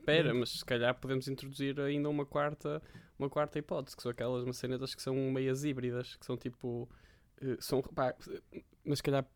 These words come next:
Speaker 1: fazem parte das redondas, que são aquelas meias redondas, mas têm tipo pequenas,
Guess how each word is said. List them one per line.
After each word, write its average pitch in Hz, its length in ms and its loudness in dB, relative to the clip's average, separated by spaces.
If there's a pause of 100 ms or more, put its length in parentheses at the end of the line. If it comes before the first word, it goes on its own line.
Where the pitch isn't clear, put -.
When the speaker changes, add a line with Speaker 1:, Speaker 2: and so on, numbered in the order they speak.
(260)
Speaker 1:
fazem 131 320 2
parte 131 220 0
das 131 120 2
redondas, 127 640 0 (360)
que - 80 -16
são 135 80 6
aquelas 139 320 4
meias 139 180 6
redondas, 135 400 2
mas 139 160 0
têm 139 140 2
tipo - 300 -8
pequenas, - 680 2